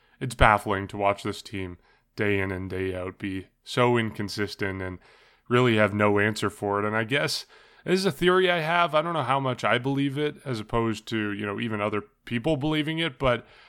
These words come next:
um, we talked about this a little bit before the season started about the Blue Jays trying to get kind of a,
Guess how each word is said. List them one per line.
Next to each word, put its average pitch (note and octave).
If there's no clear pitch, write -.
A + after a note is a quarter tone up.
um, B2
we C3+
talked G3
about E3+
this D3
a C3
little B2+
bit A#2+
before B2+
the A#2+
season G#2
started G#2
about G#2
the G#2+
Blue G#2+
Jays G#2+
trying C3+
to C3+
get B2+
kind C3
of A#2+
a, A2